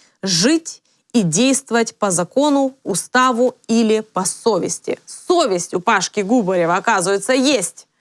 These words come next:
Мы-то думали, что это ему мешает, то там м-, меж них болтается. Ми-то думали, що мішає етому плохому М М М-щику? А це совість, виявляється. Це вона.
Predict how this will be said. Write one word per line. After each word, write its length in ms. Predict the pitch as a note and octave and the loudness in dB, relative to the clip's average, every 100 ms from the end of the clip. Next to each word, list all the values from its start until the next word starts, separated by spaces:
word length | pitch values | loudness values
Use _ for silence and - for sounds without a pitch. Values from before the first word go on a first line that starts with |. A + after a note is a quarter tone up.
| _ _ _ _ | _ _ _ _
Мы-то 360 | G#3+ C#4+ C#4 B3 | 0 2 2 0
думали, 420 | G#3+ C4 G#3 G3 | 2 2 0 0
что 420 | G3 - F4+ D#4 | -2 -2 0 2
это 200 | A#3 G3+ | 2 0
ему 220 | G3+ G#3 G#3 | 0 0 0
мешает, 540 | A3+ - A3+ F3+ E3+ | 0 0 0 2 0
то 100 | G3 | -2
там 300 | G#3 F3+ E3+ | -2 0 -2
м-, 320 | - G#3 G3+ | -2 -2 0
меж 240 | A#3 A#3 A3 | 2 2 2
них 420 | G#3 A#3+ A#3+ E3+ | 0 2 0 -2
болтается. 760 | F3 A3 A3 G3+ F3 E3+ - - - _ | -2 -2 0 0 0 -2 -8 -10 -16 _
Ми-то 300 | A#3 C4+ B3+ | 2 2 2
думали, 360 | A3+ B3 A3 A3 | 2 2 2 2
що 460 | - E4 C#4 G3 - | 0 0 2 0 -2
мішає 460 | A3 A3+ A#3+ F#3 F3+ | -2 0 0 0 0
етому 340 | G3 F#3+ F3 | -2 -4 -4
плохому 460 | G#3+ A3+ B3+ G#3+ G3 | -2 0 2 0 2
М 100 | G#3 | 2
М 180 | A3+ | 2
М-щику? 520 | A#3 G3+ - - - - - | 0 -2 -6 -10 -12 -10 -4
А 120 | - | -2
це 180 | D#4+ D4+ | 0 0
совість, 560 | - E4+ C#4+ F#3+ F#3 | 2 2 2 0 -4
виявляється. 760 | F#3+ F#3+ G3+ F#3 E3+ - - - - _ _ _ | -2 0 0 0 0 -2 -8 -10 -12 _ _ _
Це 180 | - D4 | -4 0
вона. 540 | C#4 D#4 D#4 C#4 G#3 | 4 4 4 2 2